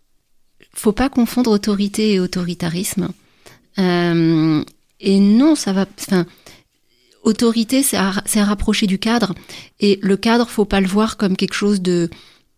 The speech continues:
de, de fixe, mais quelque chose de souple. Et, euh, l'enfant, il grandit jour après jour, il apprend plein de choses, il se développe. On va même pas parler, euh, de, de l'adolescence, mais on peut, le cadre,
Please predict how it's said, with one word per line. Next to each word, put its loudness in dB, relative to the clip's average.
de, 4
de 2
fixe, 0
mais 4
quelque -6
chose 0
de 2
souple. 0
Et, 2
euh, 0
l'enfant, 2
il -4
grandit 0
jour 0
après -2
jour, -2
il -4
apprend -2
plein 0
de 2
choses, 0
il -2
se -6
développe. 0
On -6
va -2
même 0
pas -2
parler, 0
euh, -2
de, -2
de 0
l'adolescence, 0
mais 2
on -2
peut, -10
le 0
cadre, -2